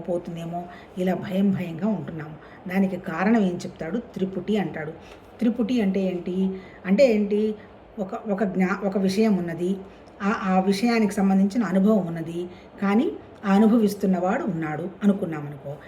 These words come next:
ఇప్పుడు సమస్య ఏంటి? విషయం ఉంది, చూస్తావు, అన్నీ చేస్తావు, కానీ విషయం అనుభవించేవాడు లేడు అనేటువంటి భావానికి వచ్చాననుకో, ఇది ఎప్పుడు వస్తాను నేను?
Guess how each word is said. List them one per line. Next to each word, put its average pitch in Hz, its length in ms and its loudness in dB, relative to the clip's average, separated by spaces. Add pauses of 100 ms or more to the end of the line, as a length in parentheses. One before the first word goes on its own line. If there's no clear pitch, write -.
(220)
ఇప్పుడు 233 180 4
సమస్య 208 420 0
ఏంటి? 185 260 -4
విషయం 202 440 0
ఉంది, 254 300 2 (140)
చూస్తావు, 196 440 0 (160)
అన్నీ 196 160 4
చేస్తావు, 160 400 -6 (360)
కానీ 294 180 0
విషయం 254 380 0
అనుభవించేవాడు 233 800 2
లేడు 214 320 6
అనేటువంటి 190 400 0
భావానికి 202 420 -2
వచ్చాననుకో, 190 580 -2 (320)
ఇది 247 140 0
ఎప్పుడు 254 220 0
వస్తాను 247 260 -2
నేను? 220 320 0